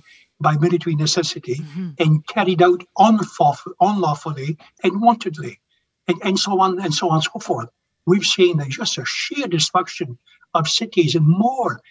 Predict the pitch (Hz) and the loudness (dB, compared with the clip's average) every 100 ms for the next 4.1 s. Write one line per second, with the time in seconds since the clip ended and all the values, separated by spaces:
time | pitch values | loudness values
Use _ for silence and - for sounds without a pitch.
0 | _ 180 151 165 - 208 165 - - 220 | _ -4 0 0 0 -4 -6 -6 -2 0
1 | 226 - - 147 127 143 151 - 240 214 | 2 2 0 0 -2 -2 -4 -4 -8 -8
2 | - 160 127 131 120 123 - _ _ _ | -4 -4 -2 -2 -2 -4 -8 _ _ _
3 | - - 247 240 160 - - - 160 139 | -10 -6 -4 -2 -2 -4 -12 -8 -4 -4
4 | 147 | -6